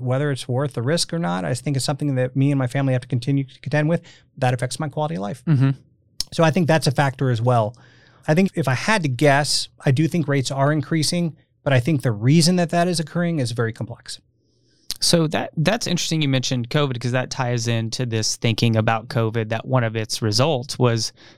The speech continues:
Speaker 2: kind of fast forwarding society ten years in terms of work from home, the way the economy works,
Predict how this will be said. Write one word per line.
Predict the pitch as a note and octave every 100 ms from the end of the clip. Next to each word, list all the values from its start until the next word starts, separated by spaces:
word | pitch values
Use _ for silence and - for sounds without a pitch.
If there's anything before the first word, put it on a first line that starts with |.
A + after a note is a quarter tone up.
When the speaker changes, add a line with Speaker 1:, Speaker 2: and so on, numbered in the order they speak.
| -
Speaker 2:
kind | C3+ A#2+
of | A#2
fast | - B2 B2+ -
forwarding | - B2 B2 A#2 A2+ A2 G#2+ _ _ _ _ _ -
society | - C#3+ - C3 C3 A#2+ A2+ A2+
ten | D3 A#2+
years | A#2 B2+ - - A#2+
in | A#2+
terms | A2+ A#2 A2 A#2
of | G#2+ G#2 - -
work | C#3+ A#2+ -
from | B2+
home, | F3 F3 D#3+ D3 C#3+ C3
the | A#2
way | A#2 A2+
the | A2
economy | - D#3 D3 D3 C#3+
works, | C3+ C3+ C3 B2 A#2+ -